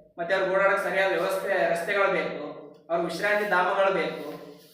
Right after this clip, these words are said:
ಅವ್ರ ಅತಿಯಾದ ನಂಬಿಕೆಗಳಿರೋದ್ರಿಂದ ಅವ್ರ ದೇವಸ್ಥಾನಗಳ ಪುನರ್ಜೀವನ ಮಾಡ್ಬೇಕು." ಅಂದಿನ ಸಂದರ್ಭದಲ್ಲಿ ಮೊಘಲರ ಏನು ಔರಂಗಜೇಬನ ಕಾಲದಲ್ಲಿ ಆ-, ಆಳಾದಂಥ ಸೋಮನಾಥ ದೇವಾಲಯ,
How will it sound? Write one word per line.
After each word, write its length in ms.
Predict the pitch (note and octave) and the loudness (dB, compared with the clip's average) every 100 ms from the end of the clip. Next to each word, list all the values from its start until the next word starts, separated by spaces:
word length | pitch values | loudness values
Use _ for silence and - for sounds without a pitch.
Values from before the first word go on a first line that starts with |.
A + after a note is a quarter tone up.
| - | -4
ಅವ್ರ 140 | F#3 | -2
ಅತಿಯಾದ 480 | F3+ G3+ G3+ G3+ G#3 | 0 2 4 4 2
ನಂಬಿಕೆಗಳಿರೋದ್ರಿಂದ 760 | G3+ G3+ G3 F#3+ F#3+ F#3+ F#3+ G3+ | 0 -2 0 0 0 0 -2 0
ಅವ್ರ 220 | F#3 E3+ | 0 0
ದೇವಸ್ಥಾನಗಳ 500 | F3 F#3+ G#3 G3+ F#3+ | 0 0 -2 -2 -2
ಪುನರ್ಜೀವನ 640 | F#3+ F3+ F#3 F3+ F3+ F#3 | -2 0 -2 -2 -2 -2
ಮಾಡ್ಬೇಕು." 440 | E3+ D#3 - - - - - - - - | -4 -6 -6 -10 -10 -12 -16 -20 -20 -12
ಅಂದಿನ 240 | E3+ G3 | -8 -6
ಸಂದರ್ಭದಲ್ಲಿ 560 | F#3+ F3+ G3+ G#3 G3+ - | -6 -6 -6 -4 -2 -2
ಮೊಘಲರ 560 | E3+ F#3+ G3 F#3+ F#3 F3+ | 0 2 4 4 4 2
ಏನು 520 | F3+ D#3+ - - - - - - _ - E3+ | 2 0 -4 -6 -10 -14 -18 -20 _ -6 0
ಔರಂಗಜೇಬನ 640 | G3 G3 F#3+ F#3+ F#3+ F#3 | 0 0 0 0 0 -2
ಕಾಲದಲ್ಲಿ 460 | F#3 F3 F#3 F#3 F3+ | -2 -2 0 -2 0
ಆ-, 380 | F3 D3+ - | 0 0 0
ಆಳಾದಂಥ 540 | - - F3+ F3+ F3+ F3 | 0 0 2 0 -2 -4
ಸೋಮನಾಥ 500 | E3+ F3 F3 F3 F3 | -6 -4 -4 -4 -2
ದೇವಾಲಯ, 400 | E3 E3+ D#3+ | -2 0 0